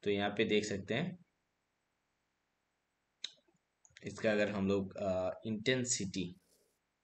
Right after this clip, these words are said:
अगर हम लोग ड्रॉ करते हैं, इस तरीके से होगा। किसका है ये? इंटरफेरेंस का है। ठीक है,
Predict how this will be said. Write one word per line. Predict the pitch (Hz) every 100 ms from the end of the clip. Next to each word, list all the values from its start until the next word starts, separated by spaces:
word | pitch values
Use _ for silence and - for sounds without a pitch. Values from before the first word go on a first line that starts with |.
| _ _ _
अगर | 95
हम | 98 95
लोग | 95 95
ड्रॉ | 104 107
करते | 107 98 -
हैं, | 120 170 - _ _ _ _ _ _ _ _ _ _ _ -
इस | 98
तरीके | - 80 -
से | - -
होगा। | - - - _ _ _ _ _ _ _ _ _ _ _ _ _ _ _ _ _ _ _ _ _ _ _ _ _ _ _ _ _ _ _ _ _ _ _ _ _ _ _ _ _ _ _ _ _ _
किसका | 101 - 123
है | 120
ये? | 120 185 - - - _ _ _ _ _ _ _ _ _ -
इंटरफेरेंस | 113 107 - 82 82
का | - -
है। | -
ठीक | - 175
है, | 190 -